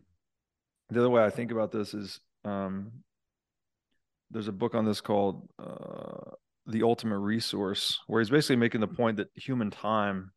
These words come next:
is the, the most scarce economic input, right? That we, we're basically, that's what the economy is, is we're figuring out how to best employ our time to satisfy the most wants.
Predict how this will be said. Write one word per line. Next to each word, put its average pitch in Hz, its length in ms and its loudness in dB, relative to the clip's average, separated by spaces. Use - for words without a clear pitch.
is 98 160 -8
the, 104 220 -4
the 113 120 -2
most 123 400 2
scarce 113 540 0
economic 101 500 0
input, 90 380 -6
right? 107 200 0
That 92 200 -6
we, - 160 -8
we're 107 160 -4
basically, 110 600 2
that's 120 180 4
what 113 100 0
the 107 80 2
economy 104 480 2
is, 104 180 2
is 92 80 -8
we're 95 80 -6
figuring 110 320 2
out 98 80 0
how 107 80 2
to 98 60 2
best 107 600 0
employ 110 460 2
our 104 140 6
time 95 640 0
to 101 100 -10
satisfy 104 580 2
the 95 80 0
most 98 300 -2
wants. 92 580 -4